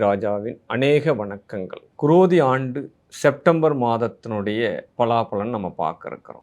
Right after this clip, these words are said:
இந்த மாதத்துல கிரகங்கள் சஞ்சாரங்கள் எப்படி இருக்கு அப்படின்னா,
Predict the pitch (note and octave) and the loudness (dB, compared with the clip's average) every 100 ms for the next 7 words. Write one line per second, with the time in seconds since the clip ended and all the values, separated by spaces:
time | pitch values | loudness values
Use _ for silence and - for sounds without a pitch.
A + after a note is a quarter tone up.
0 | C#3 D3 C#3+ C#3 D3+ D#3+ E3 D#3+ B2 G#2+ | -2 0 4 4 2 0 -2 0 0 0
1 | - G#2 B2 C3 C#3+ D3+ D3 C#3 A#2 A#2+ | -8 -6 0 0 0 -4 -4 -4 -6 -2
2 | C3 B2+ B2+ B2 A#2 G#2 C3 A#2+ G#2+ G#2 | 0 2 0 -4 -6 -6 -4 -4 -4 -6
3 | A2 F#2 G2 G#2 | -12 -8 -8 -8